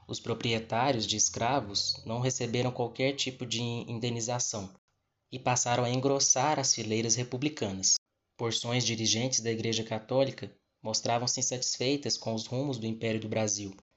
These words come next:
Nas Forças Armadas, o republicanismo crescia dentro do exército brasileiro. A questão militar, nome como ficou conhecido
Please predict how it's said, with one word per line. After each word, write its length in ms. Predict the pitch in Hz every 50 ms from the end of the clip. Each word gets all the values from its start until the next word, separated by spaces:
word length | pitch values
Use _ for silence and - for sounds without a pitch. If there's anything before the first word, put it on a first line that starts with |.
| _ _ _ _ -
Nas 200 | 113 110 110 -
Forças 400 | - 123 117 117 - 117 107 117
Armadas, 680 | 110 107 104 110 117 127 131 120 107 104 - - - -
o 40 | 120
republicanismo 840 | 104 113 120 - 120 107 117 123 - 120 113 117 120 127 120 123 123
crescia 640 | - 123 127 127 - - - - 143 139 135 117 104
dentro 400 | 101 98 110 110 110 110 - 107
do 100 | 110 110
exército 440 | 110 104 104 104 101 98 - - 110
brasileiro. 540 | 110 110 104 107 104 104 98 - - - - - - _ _ _ _ _ _ _ -
A 100 | - 117
questão 440 | - - 131 120 - - 139 135 151
militar, 580 | 151 127 110 107 - - 117 120 123 120 - - - _ _ _ _
nome 300 | - 113 123 135 143 139
como 240 | 131 - 131 123 113
ficou 320 | - - 117 - - 131 131
conhecido 800 | 135 131 123 113 110 - - - 123 127 131 117 95 98 98 92